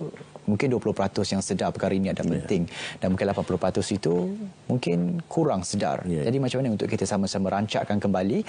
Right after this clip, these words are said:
Speaker 1: uh, selain daripada berganding bahu itu tadi, apa antara aktiviti-aktiviti yang boleh dijalankan?
Speaker 2: Uh, satu, secara rasmi kita ada badan-badan
Speaker 1: Mm-mm.
Speaker 2: pemerintah sendiri, kita
Speaker 1: Ya.
Speaker 2: ada Kementerian Pelancongan,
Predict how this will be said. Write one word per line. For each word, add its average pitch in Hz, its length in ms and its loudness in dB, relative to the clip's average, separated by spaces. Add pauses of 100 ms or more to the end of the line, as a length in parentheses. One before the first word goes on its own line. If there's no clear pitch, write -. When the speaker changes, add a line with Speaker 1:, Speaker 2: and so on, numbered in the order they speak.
(340)
Speaker 1:
uh, 95 480 0
selain 107 320 0
daripada 101 240 2
berganding 98 400 0
bahu 101 320 2
itu 95 80 2
tadi, 123 320 0 (240)
apa - 160 -4
antara 101 240 2
aktiviti-aktiviti 95 640 0
yang 90 80 2
boleh 87 160 0
dijalankan? 80 400 -2
Speaker 2:
Uh, 127 400 0
satu, 160 480 -2
secara 95 960 0
rasmi 104 480 -2
kita 95 320 0
ada 92 160 0
badan-badan 87 640 0 (240)
Speaker 1:
Mm-mm. 90 320 0
Speaker 2:
pemerintah 92 480 0
sendiri, 107 560 -2
kita - 160 -4
Speaker 1:
Ya. 85 160 0
Speaker 2:
ada 82 180 0 (1200)
Kementerian 90 400 0
Pelancongan, 90 680 0